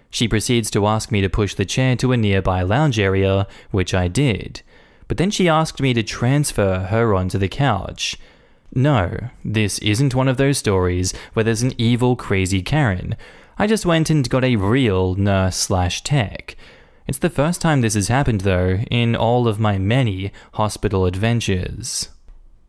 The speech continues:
Our next post is titled, "No, you really can't get a ticket here." True story. In nineteen eighty-eight,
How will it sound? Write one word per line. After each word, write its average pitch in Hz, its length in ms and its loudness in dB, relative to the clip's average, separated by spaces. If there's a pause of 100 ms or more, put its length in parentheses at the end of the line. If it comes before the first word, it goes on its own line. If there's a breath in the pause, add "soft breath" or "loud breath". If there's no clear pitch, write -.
(1160)
Our 127 80 4
next 151 200 2
post 139 300 0
is 135 120 -2
titled, 104 560 0 (100)
"No, 107 640 0 (180 soft breath)
you 120 220 2
really 113 580 2
can't 98 460 -2
get 107 120 0
a 104 60 0
ticket 135 400 0
here." 95 540 -2 (720 soft breath)
True 175 180 2
story. 123 720 0 (300 soft breath)
In 104 160 2
nineteen 98 360 2
eighty-eight, 104 560 2